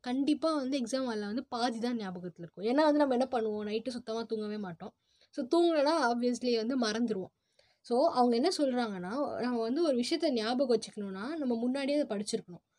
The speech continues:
So, எக்ஸாம்க்கு முன்னாடி நாள் வந்து நம்ம ரீகால் மட்டும்தான் பண்ணணும், ரிவைஸ் பண்ணாதான் அதை நான் கண்டிப்பா, இப்போ வந்து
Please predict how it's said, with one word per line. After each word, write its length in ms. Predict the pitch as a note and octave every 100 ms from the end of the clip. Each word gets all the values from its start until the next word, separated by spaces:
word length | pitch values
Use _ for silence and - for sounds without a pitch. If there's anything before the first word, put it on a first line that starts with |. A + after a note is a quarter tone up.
| _
So, 160 | - A#3
எக்ஸாம்க்கு 500 | A3+ D4+ G4 F#4+ D#4+
முன்னாடி 340 | C4+ B3+ C#4
நாள் 180 | B3+ A3+
வந்து 200 | G3+ A3
நம்ம 180 | D4+ A#3+
ரீகால் 500 | A3+ E4+ E4+ F4 D4
மட்டும்தான் 520 | A#3 G#3+ - B3+ C#4
பண்ணணும், 260 | A#3 F#3+ G3
ரிவைஸ் 340 | A#3+ D4 F4+ -
பண்ணாதான் 480 | A#3 G#3 F3+ A3 F4+ -
அதை 200 | B3 B3
நான் 220 | A#3+ A#3
கண்டிப்பா, 520 | A#3 A#3+ B3 B3 D#4+
இப்போ 220 | C#4+ A3
வந்து 180 | A3+ C#4+